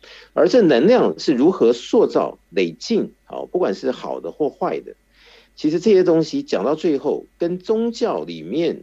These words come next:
好，在讲的很多的定论不谋而合。那事实上，这些东西用科学的角度来解释，它难道是无中生有吗？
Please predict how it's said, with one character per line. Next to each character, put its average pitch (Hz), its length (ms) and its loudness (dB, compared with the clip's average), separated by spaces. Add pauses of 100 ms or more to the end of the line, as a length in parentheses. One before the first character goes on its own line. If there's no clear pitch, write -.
好， - 400 -16
在 135 140 0
讲 85 180 0
的 107 80 -2
很 104 80 -2
多 98 140 2
的 - 40 -6
定 107 160 -2
论 87 220 -4 (420)
不 185 180 2
谋 80 340 0
而 76 200 -2
合。 58 380 -12 (720)
那 175 180 2
事 - 360 0
实 160 60 4
上， 135 340 -2 (160)
这 180 140 0
些 170 120 0
东 160 220 0
西 143 420 -4 (180)
用 160 140 -2
科 202 220 -2
学 202 160 -4
的 101 240 -2
角 - 260 -10
度 135 120 -4
来 107 100 -2
解 82 260 -10
释， - 320 -10 (640)
它 190 140 -2
难 156 200 2
道 175 240 2
是 139 520 2
无 135 100 2
中 160 160 0
生 170 140 -2
有 90 180 -2
吗？ 69 240 -14